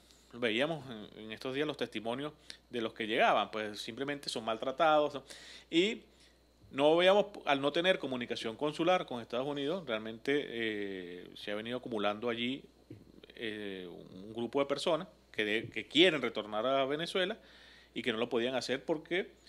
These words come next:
simplemente el gobierno de Estados Unidos nos niega la atención consular. Gracias al proceso de diálogo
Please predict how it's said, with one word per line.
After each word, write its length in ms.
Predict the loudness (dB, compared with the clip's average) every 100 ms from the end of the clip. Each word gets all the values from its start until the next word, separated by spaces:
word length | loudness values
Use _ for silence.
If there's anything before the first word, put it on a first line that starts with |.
| -20
simplemente 540 | -10 -8 -2 -2 0 0
el 60 |
gobierno 280 | 0 0 -2
de 40 | -4
Estados 220 | -2 -2
Unidos 280 | -2 -4 -2
nos 240 | -4 -4
niega 500 | -4 2 4 6 6
la 60 | 4
atención 400 | 2 -4 -6 -6
consular. 440 | -8 -6 -8 -10 -12 -20 -20 -20 _ _
Gracias 640 | 2 6 6 6 4 6
al 520 | 4 2 0 -8 -12 -12
proceso 380 | -10 -6 -2 2
de 80 | 4
diálogo 480 | 6 6 4 -2